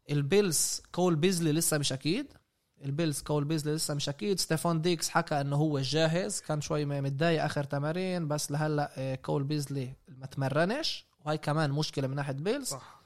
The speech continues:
Speaker 1: بس أنا بفكر إنه البيلز حيفوزوا بالآخر بهاي المباراة، ومش بس هيك، بفكر إنه هم من مرشحين من ناحيتي يوصلوا السوبر بول من الاي اف سي. أنا برشحهم هم من، وكمان فريق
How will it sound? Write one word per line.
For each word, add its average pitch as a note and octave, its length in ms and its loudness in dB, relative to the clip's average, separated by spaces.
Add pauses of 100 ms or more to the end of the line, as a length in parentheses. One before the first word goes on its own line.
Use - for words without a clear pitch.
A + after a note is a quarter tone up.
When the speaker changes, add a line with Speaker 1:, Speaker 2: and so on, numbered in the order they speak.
(220)
Speaker 1:
بس D#3 140 -2
أنا F3 100 4
بفكر D3+ 560 -2
إنه C#3 140 -2
البيلز D#3 500 0
حيفوزوا C3 640 -2
بالآخر C3 280 -4
بهاي C3+ 140 0
المباراة، C#3 500 0
ومش F3 180 -2
بس E3+ 240 2
هيك، G3 200 0
بفكر E3 580 -2
إنه C#3 160 -2
هم D#3+ 240 0
من D#3+ 240 0 (1800)
مرشحين C#3+ 640 0
من E3+ 160 0
ناحيتي F#3 560 -6 (160)
يوصلوا D#3+ 380 -6
السوبر E3 340 -2
بول C3+ 140 -2
من C3 60 -2
الاي C3+ 160 -2
اف C3+ 80 -4
سي. B2 220 -4 (1500)
أنا D#3 120 -2
برشحهم D3 500 0
هم G3+ 140 4
من، A3+ 120 -2
وكمان E3+ 320 -2
فريق E3 520 -2